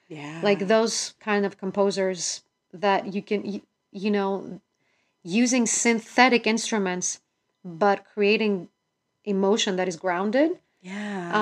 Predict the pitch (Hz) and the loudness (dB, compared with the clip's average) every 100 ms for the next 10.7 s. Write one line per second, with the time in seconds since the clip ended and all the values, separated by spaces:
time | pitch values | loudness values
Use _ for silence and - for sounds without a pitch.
0 | 208 196 190 185 180 - 208 202 - 220 | 2 0 -2 -6 -10 -4 0 2 0 0
1 | 220 226 196 - 196 214 208 190 175 - | 0 0 -2 -2 -2 -2 -4 -4 -4 -2
2 | 214 190 175 _ _ _ 240 226 _ 247 | 0 0 -2 _ _ _ -14 -14 _ 0
3 | 233 247 - 339 403 302 269 262 262 254 | 4 6 6 6 8 8 6 4 0 2
4 | 269 269 269 - 226 233 247 240 - - | 4 4 4 4 2 4 4 2 -2 -8
5 | - 220 - 233 226 226 - 208 208 196 | -6 -6 -2 0 2 2 2 2 2 0
6 | 196 196 190 185 - - - - 220 208 | -2 -4 -8 -12 -20 -14 -6 -2 0 0
7 | 233 247 247 202 214 - 202 226 220 233 | -2 -4 -4 -2 -4 -8 -6 -6 -4 -8
8 | 208 247 247 240 - 294 294 175 175 - | -6 -4 0 -2 0 2 2 2 -4 -12
9 | - - _ _ _ - - 330 370 339 | -20 -20 _ _ _ 4 10 12 12 12
10 | 285 247 302 370 196 165 | 10 8 10 10 8 2